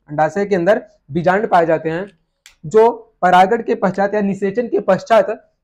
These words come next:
बीज में परिवर्तित हो जाते हैं। यानी कि जो बीजांड पाया जाता है साथियों, जो बीजांड पाया जाता है, ये निषेचन के पश्चात बीज बन जाता है। निषेचन के पश्चात यानी कि सीड्स या बीज बन जाता है।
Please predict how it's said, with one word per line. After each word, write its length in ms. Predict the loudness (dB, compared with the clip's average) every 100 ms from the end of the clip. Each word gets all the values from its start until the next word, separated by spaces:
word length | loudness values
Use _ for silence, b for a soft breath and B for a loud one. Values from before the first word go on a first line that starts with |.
| -10
बीज 260 | -6 -4 0
में 120 | 0
परिवर्तित 480 | 2 2 0 -4 -4
हो 60 |
जाते 200 | -4 -4
हैं। 60 | -6
यानी 140 | -8
कि 100 | -6
जो 100 | -4
बीजांड 380 | -2 0 0 2
पाया 160 | 2 4
जाता 280 | 2 0 -2
है 120 | -2
साथियों, 640 | -8 _ -12 -12 -6 -4
जो 120 | -2
बीजांड 340 | -4 -2 -2 0
पाया 140 | -2
जाता 240 | -2 -4 -6
है, 120 | -6 -12 _ -10
ये 60 |
निषेचन 460 | -8 -6 -6 -4 -4
के 100 | -4
पश्चात 540 | -4 -6 0 -2 -2 -12 _ _
बीज 260 | -6 -4 -2
बन 160 | -2 -4
जाता 260 | -6 -8
है। 160 | -10 -12 -14
निषेचन 400 | -10 -10 -8 -8
के 80 | -6
पश्चात 460 | -8 -6 -6 -6 _ -12
यानी 160 | -10
कि 100 | -10
सीड्स 320 | -10 -10 -8
या 120 | -6 -6
बीज 220 | -6 -6
बन 140 | -4
जाता 260 | -6 -6
है। 120 | -6